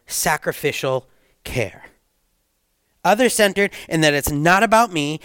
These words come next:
sacrificial in that it will cost something, and the result of this will be the other feeling absolutely cared for. And during this pandemic, this is what our church needs. This is what our culture needs.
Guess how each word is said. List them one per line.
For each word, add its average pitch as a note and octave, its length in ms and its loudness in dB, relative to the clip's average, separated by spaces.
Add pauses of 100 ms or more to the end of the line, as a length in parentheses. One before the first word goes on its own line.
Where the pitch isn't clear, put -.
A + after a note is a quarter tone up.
(120)
sacrificial F3+ 920 0 (100)
in D#3 120 -4
that D#3 120 2
it D3+ 40 -4
will C#3 120 0
cost - 460 0
something, B2+ 500 -2 (240)
and E3 200 0
the C#3+ 80 2
result D#3+ 520 0
of D#3+ 120 0
this C3+ 320 -2
will D#3 80 0
be C3+ 280 0
the C#3 240 -2
other E3 280 0
feeling C3 480 -8
absolutely C3+ 840 -6 (360)
cared B2 340 -4
for. - 340 -14 (1500)
And D3+ 200 -4
during G#3+ 320 0
this F#3+ 180 -4
pandemic, E3 840 -2 (340)
this G#3 260 -2
is F#3+ 160 -4
what F#3 220 0
our C#3 160 -2
church - 480 -4
needs. F3+ 460 -6 (380)
This E3+ 180 0
is D3+ 100 -2
what C#3+ 160 0
our B2 120 -10
culture - 500 -8
needs. E3 400 -6